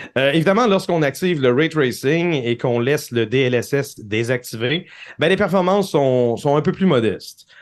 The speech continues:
Euh, le jeu Control affiche une moyenne de soixante-seize F P S en quatre K.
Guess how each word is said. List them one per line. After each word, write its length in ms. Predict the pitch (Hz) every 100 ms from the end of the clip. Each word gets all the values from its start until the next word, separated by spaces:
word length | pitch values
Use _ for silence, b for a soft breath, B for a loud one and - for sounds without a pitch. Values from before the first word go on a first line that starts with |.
| B
Euh, 180 | 104 107
le 140 | 113 120
jeu 180 | 135
Control 720 | 180 160 127 143 139 165 175 156
affiche 540 | 113 110 156 151 - -
une 80 | 117
moyenne 320 | 113 123 147
de 80 | 107
soixante-seize 800 | - 165 165 139 - 139 143 127
F 180 | 123
P 120 | - 110
S 160 | 120
en 100 | 113
quatre 240 | 98 135 -
K. 220 | 117 147